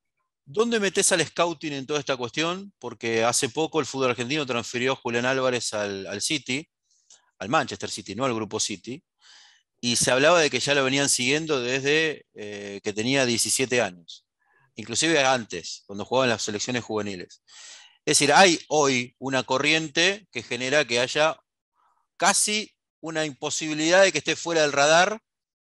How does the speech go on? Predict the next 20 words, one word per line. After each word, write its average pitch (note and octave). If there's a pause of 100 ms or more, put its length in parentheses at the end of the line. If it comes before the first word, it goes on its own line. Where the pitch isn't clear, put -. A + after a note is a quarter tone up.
(120)
de C3
alguien D3+
que C3+
te A#2+
esté C#3+
mirando C#3
para A#2
un, A#2+ (200)
para A2+
ser C3
futuro A#2+
futbolista G2+ (380)
o A2
futuro A#2+
futbolista C3
de B2
ese -
equipo. G#2 (380)
Entonces, C3+
digo, D3